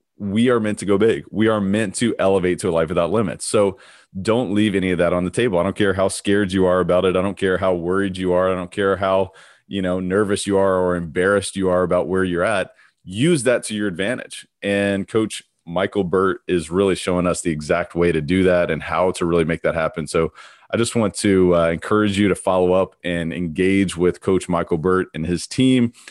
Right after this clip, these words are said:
learn more about what he's doing because he is providing outstanding value in the world. And you have the opportunity to step up and become the next greatest version of yourself as well. So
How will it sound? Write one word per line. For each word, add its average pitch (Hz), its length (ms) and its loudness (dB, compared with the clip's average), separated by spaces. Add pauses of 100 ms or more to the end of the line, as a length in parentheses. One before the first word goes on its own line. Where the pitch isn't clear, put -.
(140)
learn 120 320 2
more 117 160 4
about 104 220 2
what 98 140 2
he's 95 200 0
doing 101 320 2
because 90 300 0
he 107 240 0
is 90 200 -2
providing 92 840 -2 (500)
outstanding 98 840 0
value 85 520 0
in 65 120 -4
the 80 80 -4
world. 98 520 2 (340)
And 101 140 0
you 113 160 2
have 101 120 -2
the 104 280 2
opportunity 92 580 -2
to 82 100 -8
step - 340 -2
up 85 320 0
and 85 200 -4
become 82 520 -4
the 87 120 -2
next 87 460 -2
greatest 82 400 -2
version 82 300 -2
of 69 80 -6
yourself 76 360 -2
as 78 160 -8
well. 80 280 2
So 87 260 0